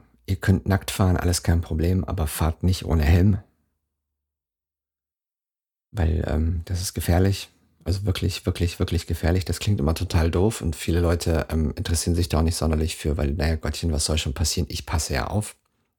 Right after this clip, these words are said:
Äh, das sagen übrigens auch die meisten Motorradfahrer, für die dann am Straßenrand ein Kreuz aufgestellt wird. Ähm, man muss grundsätzlich im Straßenverkehr immer davon ausgehen, dass irgendjemand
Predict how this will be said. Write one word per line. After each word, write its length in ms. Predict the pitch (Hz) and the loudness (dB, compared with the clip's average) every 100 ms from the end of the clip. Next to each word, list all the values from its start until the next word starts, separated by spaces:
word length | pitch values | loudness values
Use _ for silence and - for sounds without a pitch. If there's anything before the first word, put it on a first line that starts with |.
| _ _ | _ _
Äh, 140 | 107 95 | -10 -6
das 160 | 90 | -4
sagen 240 | - 87 69 | -2 -2 -2
übrigens 300 | 71 76 - | -2 -4 -6
auch 120 | - | -8
die 100 | 76 | -4
meisten 360 | 65 76 - | -2 -2 -2
Motorradfahrer, 760 | 80 73 - 78 - - 80 73 - | -4 -4 -4 -6 -4 -4 -2 -4 -8
für 180 | - - | -14 -12
die 120 | - | -8
dann 260 | - 71 71 | -6 -4 -6
am 180 | - 76 | -8 -8
Straßenrand 600 | - - 80 - 87 80 | -8 -6 -6 -4 -4 -2
ein 140 | 73 80 | -4 -6
Kreuz 300 | - 85 - | -4 -6 -4
aufgestellt 560 | - - 90 - 85 | -6 -6 -6 -6 -4
wird. 200 | 80 - _ _ _ _ _ _ _ _ _ _ _ _ _ _ _ _ _ _ _ _ _ _ _ | -6 -6 _ _ _ _ _ _ _ _ _ _ _ _ _ _ _ _ _ _ _ _ _ _ _
Ähm, 160 | 90 | 0
man 120 | 82 87 | 2 4
muss 280 | 107 120 | 4 2
grundsätzlich 600 | - - 104 107 - 95 | 0 2 4 2 0 -2
im 80 | 98 | -2
Straßenverkehr 680 | - - 87 - - 98 71 | -2 -2 -2 -2 -4 -4 0
immer 140 | 73 | 2
davon 320 | 87 82 - - | 2 0 -2 -2
ausgehen, 380 | 78 - 87 | -2 -2 0
dass 240 | 80 - - | 0 0 -2
irgendjemand 760 | 90 104 87 82 82 80 - | -2 0 0 0 0 -2 -10